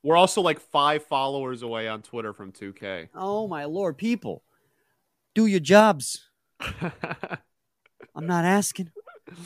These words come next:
Speaker 2: I'm telling. Anyways, on today's docket.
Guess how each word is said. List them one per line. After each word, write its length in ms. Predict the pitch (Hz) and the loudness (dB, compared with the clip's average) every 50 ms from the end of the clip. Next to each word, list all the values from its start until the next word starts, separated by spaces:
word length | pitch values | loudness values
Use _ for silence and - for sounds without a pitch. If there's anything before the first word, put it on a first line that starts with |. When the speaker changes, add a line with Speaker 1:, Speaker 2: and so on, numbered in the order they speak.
| - - - | -16 -12 -10
Speaker 2:
I'm 140 | 151 147 | -8 -8
telling. 480 | 135 - 175 180 185 185 156 113 78 71 _ _ _ _ _ _ _ _ _ _ _ _ _ _ _ _ _ _ _ _ _ | -6 -2 0 0 0 0 -2 -4 -6 -10 _ _ _ _ _ _ _ _ _ _ _ _ _ _ _ _ _ _ _ _ _
Anyways, 580 | - 147 175 175 143 101 73 - - - - _ _ - | -2 0 2 2 2 0 -2 -6 -12 -18 -20 _ _ -2
on 180 | - 165 190 | 0 0 2
today's 300 | 180 - 202 190 180 156 | 2 4 6 6 6 4
docket. 480 | 135 180 175 170 170 - - 104 71 - | 6 6 8 8 6 6 2 -4 -6 -6